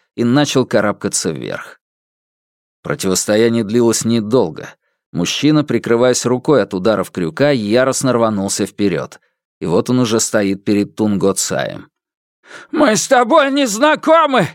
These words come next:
Чего ты ко мне пристал?» Голос Тунго Цая дрожал, гранича с истерикой. Лицо рабочего Ван Юньпина исказилось от возбуждения.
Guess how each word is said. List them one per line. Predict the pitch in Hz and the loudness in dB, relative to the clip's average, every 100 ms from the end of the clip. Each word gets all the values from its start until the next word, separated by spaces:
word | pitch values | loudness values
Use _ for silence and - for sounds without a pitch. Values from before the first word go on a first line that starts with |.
| _ _ _ | _ _ _
Чего | - 330 320 320 285 | -4 0 4 2 2
ты | 254 | -2
ко | 277 294 | 0 2
мне | 285 294 | 2 2
пристал?» | - 277 - - 294 226 - _ _ _ _ | 0 -4 -2 2 2 2 0 _ _ _ _
Голос | 104 120 120 - | 0 2 2 0
Тунго | 127 123 110 117 | 0 2 2 0
Цая | - 127 117 | 2 2 2
дрожал, | 113 120 101 101 92 | 2 0 0 0 0
гранича | 85 87 90 98 - 98 | -2 -2 -2 -4 -4 -6
с | - | -4
истерикой. | 92 - 98 65 - - - - _ _ _ _ _ _ _ - | -6 -6 -4 -4 -8 -14 -16 -16 _ _ _ _ _ _ _ -12
Лицо | - 139 - - 165 170 | -10 -6 -6 0 0 2
рабочего | 170 123 156 160 156 156 | 0 2 0 0 -2 0
Ван | 135 147 | 2 2
Юньпина | 135 139 120 127 143 139 123 | 2 2 0 0 2 2 0
исказилось | - 120 107 104 127 117 113 | -2 -2 -2 2 2 2 -2
от | 107 | -2
возбуждения. | 113 101 110 101 95 101 73 - | -2 0 -2 -2 0 0 -2 -8